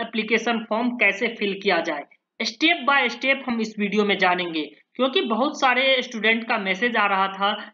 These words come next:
कि उन्हें form भरने में कठिनाई हो रही है। इसलिए आज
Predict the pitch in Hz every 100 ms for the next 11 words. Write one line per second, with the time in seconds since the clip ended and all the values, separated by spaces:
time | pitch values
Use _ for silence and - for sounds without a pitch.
0 | - 277 262 262 302 - 240 294 247 226
1 | 226 220 240 240 196 - 202 196 208 185
2 | 170 165 160 - - _ 247 269 320 349
3 | 247